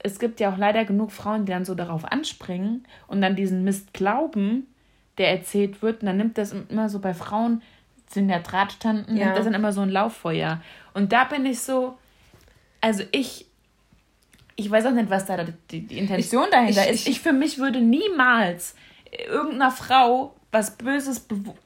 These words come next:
Speaker 1: einfach was erfinden, um ihr jetzt zu schaden.
Speaker 2: Ich glaube, da gibt, da kann man auch nicht alle über einen Kamm scheren. Es gibt
Speaker 1: Nee,
Speaker 2: auch Frauen,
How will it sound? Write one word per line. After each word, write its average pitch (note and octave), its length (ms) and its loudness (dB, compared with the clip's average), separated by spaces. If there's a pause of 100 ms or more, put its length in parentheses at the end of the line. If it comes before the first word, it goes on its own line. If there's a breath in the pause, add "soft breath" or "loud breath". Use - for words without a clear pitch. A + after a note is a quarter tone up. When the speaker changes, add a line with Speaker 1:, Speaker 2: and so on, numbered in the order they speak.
(240)
Speaker 1:
einfach B3+ 280 2
was B3 140 0
erfinden, B3+ 540 -2
um A3+ 160 -4
ihr B3+ 120 0
jetzt A#3+ 220 -2
zu A#3 100 0
schaden. E3 640 -4
Speaker 2:
Ich G#3+ 180 -2
glaube, C4+ 360 4
da B3+ 100 6
gibt, A3+ 260 -6
da F3 260 0
kann A#3+ 180 -4
man B3+ 120 0
auch A3+ 120 0
nicht A#3 240 -4
alle A#3+ 120 2
über A3 160 0
einen G#3+ 200 0
Kamm A#3+ 200 -4
scheren. A#3+ 220 -2
Es G#3+ 140 -6
gibt A3 220 4
Speaker 1:
Nee, A#3+ 280 6
Speaker 2:
auch - 60 0
Frauen, A3 220 6